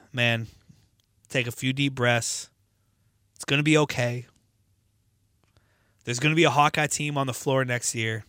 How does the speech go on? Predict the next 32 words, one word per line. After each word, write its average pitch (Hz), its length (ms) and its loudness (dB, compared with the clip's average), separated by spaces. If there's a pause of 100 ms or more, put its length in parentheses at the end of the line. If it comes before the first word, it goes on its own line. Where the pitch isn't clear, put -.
(1200)
and 113 140 -8
we're 139 120 2
gonna 143 160 2
cheer 139 240 0
'em 120 140 -2
on. 107 320 -2 (760)
We're 127 100 -4
gonna 131 120 0
have 139 220 6
fun 127 260 -2
doing 113 260 -2
it. 110 180 -6 (1000)
They'll 117 140 2
lose 139 240 6
some 147 180 2
games. 131 640 2 (120)
They'll 110 160 -4
win 139 200 2
some 147 220 -2
games. 127 680 -2 (560)
Hopefully 131 340 2
they'll 123 180 4
win 135 160 2
more 139 200 2
than 135 180 -2
they 131 140 0
lose. 123 420 0
Hopefully 127 300 -2
they'll 123 140 0
play 127 220 -2
themselves 123 440 -2
back 117 400 0